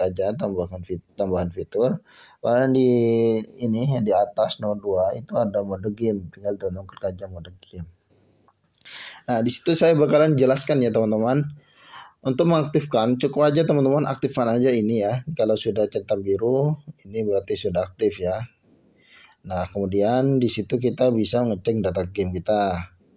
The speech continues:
Oke, kita bisa ngecek. Nah, Mobile, Mobile, Mobile Legend ya yang saya mainkan. Di situ juga bisa anti kecanduan game.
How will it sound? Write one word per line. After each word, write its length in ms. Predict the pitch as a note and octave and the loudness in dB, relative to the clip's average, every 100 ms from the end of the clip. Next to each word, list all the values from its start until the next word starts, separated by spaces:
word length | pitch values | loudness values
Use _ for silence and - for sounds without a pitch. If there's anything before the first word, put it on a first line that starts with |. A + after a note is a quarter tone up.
| _ | _
Oke, 480 | _ - F2 E2 D#2+ | _ -10 -8 -6 -10
kita 160 | - | -8
bisa 240 | F2+ - F2 | -8 -6 -10
ngecek. 480 | E2 - F#2+ B2 - _ _ - _ _ _ _ _ _ _ _ | -10 -6 -4 -4 -8 _ _ -20 _ _ _ _ _ _ _ _
Nah, 320 | - - - - | -20 -16 -14 -10
Mobile, 320 | F#2 F2+ F#2 - | -4 -4 -4 -12
Mobile, 400 | - F2 D#2+ E2 - - _ | -10 -8 -6 -8 -10 -20 _
Mobile 240 | F#2 E2+ E2+ | -8 -4 -2
Legend 240 | E2 G#2 | -2 -2
ya 160 | F#2+ F2 A#2+ | 0 0 -2
yang 160 | G2 | -4
saya 160 | F#2 D#2 | -2 -2
mainkan. 640 | D#2+ E2 E2 - F#2+ C3+ _ _ - - - - _ | -2 -4 -6 -4 -4 -4 _ _ -20 -20 -20 -20 _
Di 160 | A2+ | -6
situ 160 | A#2+ D3 | 0 2
juga 240 | C3 A#2+ | 4 4
bisa 480 | C3 A2+ G#2+ C3 B2+ | 4 2 2 2 2
anti 400 | A2 A2+ G#2+ C3 | 0 0 0 0
kecanduan 560 | B2 G#2+ G2+ F#2+ G#2 G2+ | 0 0 -2 0 0 0
game. 320 | A#2+ A2+ F2+ | 2 2 0